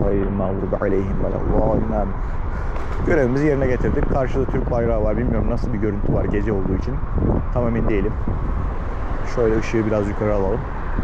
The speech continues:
Türk bayrağı, kocaman bir Türk bayrağı var burada Fatih'te, Topkapı tarafında. Her geçtiğimde böyle hayranlıkla bakıyorum. Neyse konumuza dönelim.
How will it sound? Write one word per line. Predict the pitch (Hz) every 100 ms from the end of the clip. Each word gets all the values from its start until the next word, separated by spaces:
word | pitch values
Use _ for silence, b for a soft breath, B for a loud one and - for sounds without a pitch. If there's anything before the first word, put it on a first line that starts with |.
| - - - - -
Türk | - -
bayrağı, | 139 127 147 151
kocaman | 147 139 135 135
bir | 131
Türk | 127 123
bayrağı | 123 120 123
var | 110 104
burada | 107 104
Fatih'te, | - 113 104 - 107
Topkapı | 104 104 113 -
tarafında. | 104 98 - 104 - - - - - - - - - - - - - - - -
Her | 165 156
geçtiğimde | 135 123 - 127 127 131
böyle | 123 131
hayranlıkla | 139 135 123 117 127
bakıyorum. | 117 117 110 104 - - - - - - - -
Neyse | 190 175 170
konumuza | 170 165 165 165
dönelim. | 139 113 104